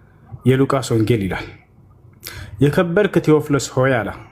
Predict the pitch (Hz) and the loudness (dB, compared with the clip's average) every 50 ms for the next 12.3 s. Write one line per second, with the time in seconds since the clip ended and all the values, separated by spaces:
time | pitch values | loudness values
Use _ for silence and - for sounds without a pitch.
0 | - - - - - - - - - - - - - - - - - - - - | -20 -20 -20 -20 -20 -20 -20 -20 -20 -20 -20 -20 -20 -20 -18 -16 -16 -16 -16 -18
1 | - - - - - - - 147 147 165 160 220 247 240 226 208 185 175 156 139 | -18 -16 -16 -16 -6 -2 0 2 2 4 4 2 2 2 2 2 4 2 2 2
2 | 143 143 151 170 165 156 151 143 135 127 123 135 135 135 147 151 143 123 - 139 | 0 0 2 4 4 4 2 2 0 0 0 2 4 4 4 4 2 2 0 0
3 | 139 135 120 117 117 117 107 123 123 135 127 - - 117 110 123 131 147 156 - | 2 0 0 0 0 0 2 2 2 0 0 0 -2 0 2 2 2 2 0 2
4 | - 127 123 127 123 123 - - 127 127 123 120 113 - - - 101 101 110 143 | 2 2 2 2 0 -2 -4 -4 -2 -2 -2 -2 -4 -6 -4 -6 -6 0 0 0
5 | 185 - - 110 110 131 135 143 147 147 151 151 170 190 180 151 135 - - 135 | 0 0 -4 -2 0 4 4 4 4 4 2 0 0 2 2 2 2 0 0 0
6 | 135 127 - 123 139 135 - - 147 143 151 156 147 139 139 135 151 160 151 120 | 0 0 0 0 -2 -2 0 0 2 4 4 4 4 4 2 2 2 0 2 0
7 | 127 127 151 190 240 262 226 - - - _ 185 180 151 123 - - - _ _ | 0 2 4 4 4 2 0 -4 -14 -4 _ 0 0 0 -2 -4 -18 -20 _ _
8 | _ _ - - 202 196 208 208 170 - - 160 147 135 120 - _ _ - 117 | _ _ -4 -2 -2 0 -2 -2 -4 0 0 0 0 -2 -8 -12 _ _ -2 0
9 | 117 117 - - - 107 98 95 98 95 92 92 90 92 92 98 123 139 - - | 0 0 -2 -4 -8 -6 -4 -4 -4 -4 -4 -4 -2 -2 0 0 0 0 -4 -8
10 | - _ _ - - - - - - - - - - - - - - - - - | -20 _ _ -18 -18 -18 -16 -18 -20 -20 -20 -20 -20 -20 -18 -18 -18 -18 -16 -18
11 | - - - - - - - - - - - 120 120 - 143 139 131 127 113 107 | -18 -18 -18 -20 -20 -18 -18 -18 -16 -2 -2 0 0 2 0 0 -2 -4 -6 -8
12 | - 107 95 92 - 143 | -6 -6 -6 -4 -6 -6